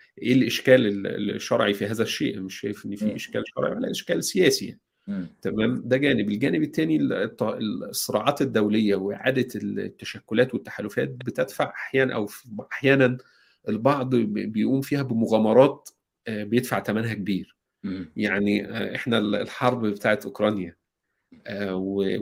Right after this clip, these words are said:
Speaker 1: والاصطفافات اللي بتتم واللي فيها بعض الأمور المفاجئة، مواقف غير متوقعة من بعض الأنظمة، أنا متخيل إن ده هيكون له ثمن.
Speaker 2: مم.
Speaker 1: مش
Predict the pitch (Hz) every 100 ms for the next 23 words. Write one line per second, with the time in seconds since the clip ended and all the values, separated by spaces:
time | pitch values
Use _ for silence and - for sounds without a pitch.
0 | 101 101 - 117 - - 135 135 110 104
1 | 101 131 120 104 101 101 131 127 127 127
2 | 117 104 110 123 110 107 127 107 110 120
3 | 107 120 - 104 113 123 113 104 101 -
4 | 117 113 104 110 120 113 101 101 113 131
5 | 131 117 113 107 - 135 120 120 123 -
6 | 139 135 160 117 90 _ _ _ _ 104
7 | 95 82 101 -